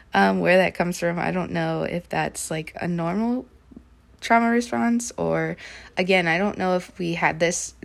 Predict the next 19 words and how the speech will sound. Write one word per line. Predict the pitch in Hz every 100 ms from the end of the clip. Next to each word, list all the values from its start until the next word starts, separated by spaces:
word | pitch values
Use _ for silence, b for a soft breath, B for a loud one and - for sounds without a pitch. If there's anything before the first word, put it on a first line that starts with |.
| - -
this | 202 -
previously, | - 156 180 - 185
and | 180 165
this | -
was | 170 165
one | 170
of | 165
our | 156
coping | 165 165 170
mechanisms | 165 170 165 165 170 175
from | - 170
being | 160 160
little, | 147 165 170 -
or | 160 156 165 B B B -
if | 185 175
it | 165 -
was | 165 156 156 165 - - _ - - - - - -
in | 175
a, | 165 156